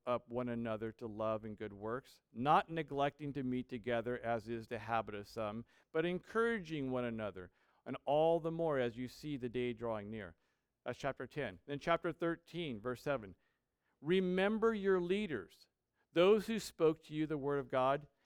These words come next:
Consider the outcome of their life and imitate their faith." You cannot be keeping the Sabbath day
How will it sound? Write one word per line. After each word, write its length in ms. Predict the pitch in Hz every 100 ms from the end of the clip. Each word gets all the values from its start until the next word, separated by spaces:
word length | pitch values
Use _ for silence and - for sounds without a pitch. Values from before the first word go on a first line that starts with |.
| _
Consider 600 | - 185 - - 220 226
the 200 | 170 156
outcome 420 | 156 165 - 175 165
of 260 | 143 143 123
their 260 | 143 143 139
life 460 | 135 143 139 95 - _ -
and 140 | 139
imitate 580 | 156 180 185 - 151 143
their 140 | 131 123
faith." 380 | - 143 107 - _ _ _ _ _ _ _ _ _ _ _ _ _ _ _ _ _ _ _
You 120 | 151
cannot 680 | - 156 147 147 156 175 180 - _ _
be 120 | 147
keeping 640 | 139 - 170 160 156 151 143 _
the 100 | 147
Sabbath 560 | 143 - 151 143 120 117 -
day 300 | 123 101 80